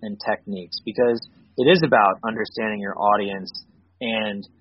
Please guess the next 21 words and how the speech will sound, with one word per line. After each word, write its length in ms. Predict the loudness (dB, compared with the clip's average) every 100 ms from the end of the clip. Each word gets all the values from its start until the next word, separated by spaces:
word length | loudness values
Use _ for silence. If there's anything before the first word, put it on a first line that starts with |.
| _ -2
like, 140 | -2 0
anticipating 720 | -4 -4 -4 -8 -2 -2 -2
objections 640 | -4 0 0 0 -6 -6
and 100 | -6
being 140 | -4 0
able 140 | 2 2
to 80 |
overcome 480 | 2 2 0 0 0
them 300 | 2 0 2
and 20 | 4
all 200 | 4 4
those 180 | 0
things. 180 | -2 -4 -6 -4
It's 100 | 4
a 60 |
little 240 | 6 6 6
different 480 | 4 6 2 2 -4 _ -2
than, 220 | -2 -2
like, 240 | 0 0 -2 -12
you 100 |
know, 80 | -6